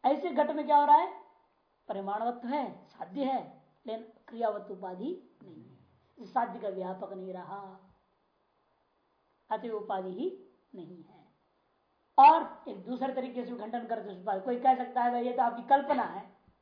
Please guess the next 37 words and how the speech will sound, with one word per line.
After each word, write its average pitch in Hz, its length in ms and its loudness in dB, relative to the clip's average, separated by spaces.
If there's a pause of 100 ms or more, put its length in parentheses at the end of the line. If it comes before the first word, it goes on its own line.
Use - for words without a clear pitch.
(400)
ऐसे 269 180 4
तो 254 160 -6
कभी 202 80 -6
हुआ 185 220 -4
ही 190 60 -6
नहीं।" 190 260 -12 (2000)
या 254 180 8
कोई 254 240 -2
कह 254 160 2
सकता 247 280 2
है, 262 60 10
"वो 262 60 4
जो 254 180 -2
कच्चा 262 220 4
घड़ा, 269 180 6
उसको 247 140 -6
घड़ा 226 180 0
ही 247 80 0
हम 254 100 2
नहीं 247 160 -2
मानते, 220 340 -6
अभी - 320 -14
तो 320 60 -8
कच्चा 302 340 2
है, - 280 -4 (180)
प्रक्रिया 262 380 -2
में 262 160 -10
है 254 120 -10
वो।" 240 200 -16 (1300)
लेकिन 277 180 0
जो 330 220 0
घट 311 140 4
उत्पन्न 311 400 0
हो 294 240 6
गया, 262 240 4
उसके 262 200 -4
साथ 294 360 2